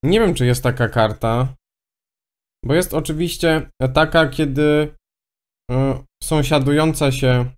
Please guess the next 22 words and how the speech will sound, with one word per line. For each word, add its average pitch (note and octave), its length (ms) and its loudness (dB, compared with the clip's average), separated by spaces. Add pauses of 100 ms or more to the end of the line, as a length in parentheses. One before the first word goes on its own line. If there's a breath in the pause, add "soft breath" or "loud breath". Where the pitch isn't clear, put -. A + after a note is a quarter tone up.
(120)
obija, E3+ 400 2
no D#3 140 0
to D3 240 0
wzmacniamy. C3+ 720 0
To A2+ 80 -6
jest A#2+ 160 -2
obrońca A#2+ 460 0
taki. A#2+ 520 -4 (840)
Heimei, A#2 500 0
ale E3+ 640 -2 (1080)
mi C3 140 2
się C4+ 160 2
podoba A#2+ 360 2
ten A2+ 160 -2
Falan, C#3+ 380 0
bo C#3 140 0 (360 loud breath)
też D#3 160 -2
to - 80 -4
nie D#3+ 140 2
są D#3 220 0
losowe, C3 460 0
nie? A2 260 -4